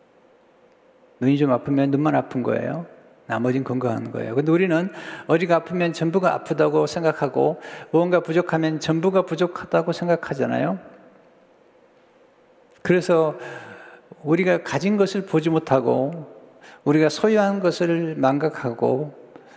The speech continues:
우리는 그 소유한 것을 누리지 못해요. 이 시각장애인 바디메오는 볼 수 없었죠.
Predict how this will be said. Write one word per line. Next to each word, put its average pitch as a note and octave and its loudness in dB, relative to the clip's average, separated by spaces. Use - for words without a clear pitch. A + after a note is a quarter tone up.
우리는 C#3 0
그 - -2
소유한 E3+ 2
것을 D3 -2
누리지 D#3 0
못해요. A#2 -4
이 E3+ 0
시각장애인 G3 0
바디메오는 E3 2
볼 D3 4
수 G3+ -2
없었죠. C#3+ -2